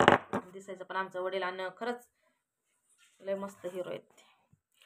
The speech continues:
त्या गाण्यावरती, अ, तुमच्या दाजीनं एक, अ, video काढलेला आहे, तर बघितलाय मी, टाकला होता. अं,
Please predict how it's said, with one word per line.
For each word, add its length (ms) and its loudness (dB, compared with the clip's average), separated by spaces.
त्या 100 2
गाण्यावरती, 680 8
अ, 220 4
तुमच्या 200 -2
दाजीनं 380 4
एक, 220 -2
अ, 240 8
video 280 0
काढलेला 420 8
आहे, 200 -2
तर 220 2
बघितलाय 420 -2
मी, 100 0
टाकला 320 0
होता. 240 -2
अं, 400 -20